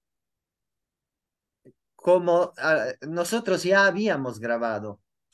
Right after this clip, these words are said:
Existe una grabación al menos, o más, que ya habíamos hecho en estudio de grabación antes, antes de ser Trencito de los Andes,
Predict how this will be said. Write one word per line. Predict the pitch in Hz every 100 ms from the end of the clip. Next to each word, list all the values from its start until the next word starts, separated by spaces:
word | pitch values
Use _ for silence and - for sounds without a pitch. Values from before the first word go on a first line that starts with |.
| _
Existe | 156 151 - 202 175 -
una | 156 151 139
grabación | 147 147 143 185
al | 156 156
menos, | 160 131 117
o | 131 131 131
más, | 165 151 151 - - _ _ _ _ -
que | 143 143 135 147
ya | 175
habíamos | 170 156 151 151 147
hecho | 156 -
en | 143
estudio | 139 - 160 147
de | 139
grabación | 135 135 135 151 160 156 -
antes, | 156 151 143 147 143 143 - _ _ _
antes | 190 214 190 170 139
de | 151
ser | 175 165 165
Trencito | 156 151 147 170 160
de | 143
los | 135 131
Andes, | 101 98 101 101 -